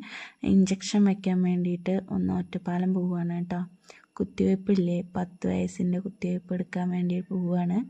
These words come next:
പോണ വഴിക്ക് അവനൊരു ചെരുപ്പൊക്കെ മേടിക്കണം. അവന് കെട്ടണ ചെരുപ്പ് ഉണ്ട് ട്ടോ. അപ്പൊ അത് വേണ്ട പറഞ്ഞിട്ട്, ആ, ഒരു ചെരുപ്പ് മേടിക്കണം പറഞ്ഞു. അപ്പൊ ദാ ഈ ബസ്സിലാണ് ഞാൻ പോണത് ട്ടോ. ഇത് തറവാടാണ്. തറവാട്ടിൽ വന്നിരിക്കുകയാണ്.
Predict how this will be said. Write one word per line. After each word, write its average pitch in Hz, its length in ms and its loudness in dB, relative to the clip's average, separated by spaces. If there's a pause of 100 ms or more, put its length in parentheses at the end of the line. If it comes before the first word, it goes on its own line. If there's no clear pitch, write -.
(540)
പോണ 202 360 4
വഴിക്ക് 214 400 2
അവനൊരു 202 340 4
ചെരുപ്പൊക്കെ 196 600 0
മേടിക്കണം. 180 460 0
അവന് 185 180 2 (120)
കെട്ടണ 214 380 2
ചെരുപ്പ് 226 380 0
ഉണ്ട് 190 520 4
ട്ടോ. 175 100 -2 (320)
അപ്പൊ - 360 -8
അത് 190 180 2
വേണ്ട 185 400 4
പറഞ്ഞിട്ട്, 180 840 0
ആ, 180 300 0
ഒരു 185 120 -2
ചെരുപ്പ് 185 460 -2
മേടിക്കണം 180 540 0
പറഞ്ഞു. 175 280 -2 (240)
അപ്പൊ - 420 -6
ദാ 190 160 4
ഈ 190 200 6
ബസ്സിലാണ് 196 680 4
ഞാൻ 190 240 4
പോണത് 175 520 0
ട്ടോ. 170 200 -4 (480)
ഇത് 196 180 2
തറവാടാണ്. 185 1040 2
തറവാട്ടിൽ 180 420 0
വന്നിരിക്കുകയാണ്. 185 840 0